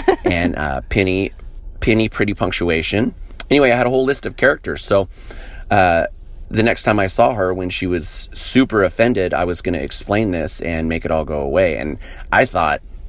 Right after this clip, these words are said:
Speaker 2: "God damn, that's a pretty good, that's a pretty good backstory." <laughs> Well, it ended up actually having the opposite effect. Uh, her emails were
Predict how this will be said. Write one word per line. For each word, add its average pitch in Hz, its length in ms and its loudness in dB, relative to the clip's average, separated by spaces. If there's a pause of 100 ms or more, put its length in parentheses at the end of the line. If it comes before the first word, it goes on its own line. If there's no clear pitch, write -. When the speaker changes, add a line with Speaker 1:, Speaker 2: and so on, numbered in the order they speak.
Speaker 2:
"God 110 180 -4
damn, 92 260 0
that's 85 160 -2
a - 60 -6
pretty 78 200 -2
good, 78 320 -2 (400)
that's - 140 -2
a - 60 0
pretty 92 180 0
good 76 140 -4
backstory." 78 540 0 (220)
<laughs> 262 920 0 (400)
Well, 143 420 6 (140)
it 135 160 -2
ended 190 200 -2
up 180 140 0
actually 110 600 -2 (280)
having 98 600 2
the 98 140 2
opposite 95 360 2
effect. - 520 -2 (420)
Uh, 85 420 4
her 123 480 2 (460)
emails 104 600 2
were 98 600 2